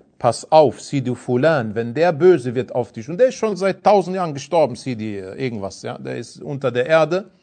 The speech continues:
ja, aber die sagen, guck mal, guck mal, wenn der böse wird auf dich, dann, äh, kannst du es vergessen, kriegst keine Kinder mehr. Ist das ein Gott?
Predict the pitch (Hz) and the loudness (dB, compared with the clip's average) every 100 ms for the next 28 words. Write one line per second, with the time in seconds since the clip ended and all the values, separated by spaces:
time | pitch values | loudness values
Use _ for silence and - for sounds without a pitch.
0 | _ _ _ _ 127 156 - _ _ 139 | _ _ _ _ -4 -4 -10 _ _ 4
1 | 139 139 139 135 - 139 131 92 - _ | 6 2 0 -2 -6 -8 -6 -6 -10 _
2 | _ _ _ _ - - 113 95 - _ | _ _ _ _ -16 -10 -10 -10 -14 _
3 | _ _ _ _ _ _ 113 123 139 180 | _ _ _ _ _ _ -6 0 4 4
4 | 165 208 190 147 127 123 - 104 - 101 | 6 6 6 2 -2 -4 -4 -16 -14 -14
5 | - - _ _ _ _ _ _ - 165 | -14 -20 _ _ _ _ _ _ 4 4
6 | 220 254 247 254 269 269 - 247 220 170 | 4 0 0 2 4 4 4 2 2 0
7 | 147 139 139 - _ _ _ - 135 - | 0 0 -2 -8 _ _ _ -10 -8 0
8 | 165 160 175 127 117 101 - _ _ _ | 0 2 -2 -2 -2 -6 -12 _ _ _
9 | _ _ _ _ _ _ _ _ - - | _ _ _ _ _ _ _ _ -12 -10
10 | 113 135 123 117 185 254 - | -8 -6 -6 4 4 4 -4